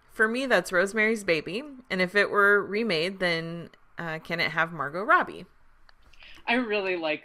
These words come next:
Speaker 2: that idea.
Speaker 1: I do too.
Speaker 2: Um, I, I agree. It shouldn't be remade. Um, it's, it's a, but it, it, it is a book. It, it was originally a book, so there's no reason why it couldn't be readapted.
Speaker 1: Mm-hmm.
Speaker 2: Um, yeah, I, I like the idea of, of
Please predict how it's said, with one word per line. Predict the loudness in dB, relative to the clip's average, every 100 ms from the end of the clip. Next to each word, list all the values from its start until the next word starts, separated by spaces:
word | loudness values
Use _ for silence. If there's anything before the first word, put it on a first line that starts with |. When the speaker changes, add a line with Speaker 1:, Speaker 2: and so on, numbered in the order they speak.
| -6
Speaker 2:
that | -4 -4 -6
idea. | -10 -10 -12 -10 -12 -16 _ -8
Speaker 1:
I | -4
do | -4 -4 -2
too. | -2
Speaker 2:
Um, | -4 -8 _ 0
I, | 2 4
I | 6
agree. | 6 4 0 0
It | -2
shouldn't | -6 -8 -8
be | -6
remade. | -4 -4 -4 -4 -4 -4 -8 -10
Um, | -8 -8 -8 -12
it's, | -14 -16
it's | -20 -18
a, | -18 -18 -20 _ _ _
but | 4 6 4 2
it, | -2 -4 -2 -4
it, |
it | -2 -2
is | -2
a | -4
book. | -4 -6 -6 -12 -12
It, | -8 -6
it | -4
was | -4 -4
originally | -6 -8 -8 -10
a |
book, | -8 -10 -10
so | -12
there's | -12 -10
no | -8
reason | -8 -10
why | -10
it | -12
couldn't | -12 -14
be | -14
readapted. | -10 -10 -8 -8 -8 -12 -20 -20 -20 _ -14
Speaker 1:
Mm-hmm. | -10 -10 -10 -12 -14 -18 _ _ _ _ -8
Speaker 2:
Um, | -6 -4 -4 -6 -10 -16 _
yeah, | 0 2 4 2
I, | 2 2
I | 2
like | 0 -2
the | -4
idea | -6 -6 -6 -6 -8
of, | -12 -16 -20 -18
of | -16